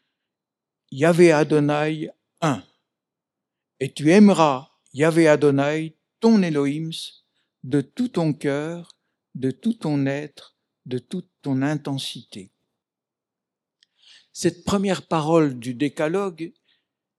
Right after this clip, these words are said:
c'est donc une exigence de Dieu. Et cette exigence est tout à fait logique. Le décalogue, c'est l'ensemble des paroles qui posent les bases de l'alliance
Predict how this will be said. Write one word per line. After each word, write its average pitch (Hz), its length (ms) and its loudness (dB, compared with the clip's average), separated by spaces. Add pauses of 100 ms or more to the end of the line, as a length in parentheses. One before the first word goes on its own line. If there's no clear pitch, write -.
(160)
c'est - 280 -4
donc 220 520 -4 (140)
une 160 240 -4
exigence 175 800 -4
de 143 120 -4
Dieu. 117 380 -10 (440)
Et 143 60 -10
cette 175 260 -4
exigence 165 680 -2
est 147 60 -6
tout 226 180 -8
à 214 80 -6
fait 214 160 -4
logique. 202 560 -8 (1800)
Le 160 120 4
décalogue, 196 540 2
c'est 170 200 -4
l'ensemble 175 420 -2
des 151 120 -2
paroles 160 480 -2
qui 156 140 -10
posent 170 360 -10
les 143 140 -4
bases 170 380 -6
de 151 80 -4
l'alliance 160 880 -6